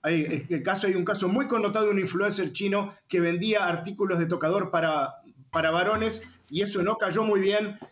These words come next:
fundamentalmente en un festejo de Tiananmen, pero además recordemos los, los, las interdicciones y desapariciones, entre comillas, de muchos empresarios de primer nivel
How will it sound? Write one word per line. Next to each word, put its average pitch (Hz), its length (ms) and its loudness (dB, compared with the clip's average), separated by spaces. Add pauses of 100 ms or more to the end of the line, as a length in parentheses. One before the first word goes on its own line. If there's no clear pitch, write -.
(200)
fundamentalmente 202 680 -2
en 202 60 2
un 208 60 0
festejo 196 360 -2
de 180 60 -2
Tiananmen, 214 480 -2 (100)
pero 233 160 0
además 254 360 -2 (200)
recordemos 220 680 2
los, 226 140 -2 (240)
los, 185 440 -4 (200)
las 175 240 -2
interdicciones 180 800 0
y 202 80 -2
desapariciones, 190 1040 0
entre 190 300 -2
comillas, 202 520 -2 (220)
de 160 160 0
muchos 226 540 0
empresarios 180 580 0
de 180 80 2
primer 175 320 0
nivel 175 440 0